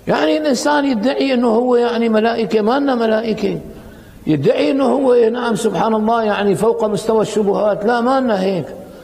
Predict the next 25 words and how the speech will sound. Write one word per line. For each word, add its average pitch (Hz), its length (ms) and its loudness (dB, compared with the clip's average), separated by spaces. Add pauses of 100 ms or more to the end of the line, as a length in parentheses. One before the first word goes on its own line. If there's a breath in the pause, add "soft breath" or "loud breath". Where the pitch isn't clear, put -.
(300 loud breath)
ما 196 120 2
نحن 254 280 2
بشر 240 360 0
من 208 160 0
نفس 233 240 -2
طينة 214 300 2
البشر. 170 400 -2 (720 loud breath)
بس 220 200 0
كل 294 140 2
ما 262 180 2
هنالك، 214 560 2
إي 202 140 2
نعم، 180 260 0
يعني، 180 220 0
منحاول 220 640 2
إنه، 190 360 0 (360 loud breath)
يعني، 185 360 0
نرضي 220 360 2
الله 240 180 2
سبحانه 196 240 -2
وتعالى 226 640 0
قدر 220 420 0
الاستطاعة. 147 800 -2 (800 loud breath)
منحاول 226 520 2
نتكمش، 226 680 0